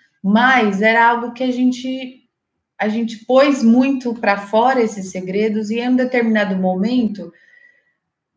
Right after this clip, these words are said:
a gente foi pra um outro lugar em que esses segredos ficaram. Ele, não é que os segredos ficaram, é, todo esse conteúdo ficou.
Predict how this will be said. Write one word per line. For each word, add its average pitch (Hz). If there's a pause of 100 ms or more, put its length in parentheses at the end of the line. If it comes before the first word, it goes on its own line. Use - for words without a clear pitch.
(200)
a 233
gente 254
foi 262
pra 254
um 240
outro 285
lugar 214 (300)
em 262
que 285
esses 285
segredos 285
ficaram. 285
Ele, 214
não 269
é 370
que 349
os 302
segredos 226
ficaram, 170 (160)
é, -
todo 285
esse 285
conteúdo 220
ficou. 226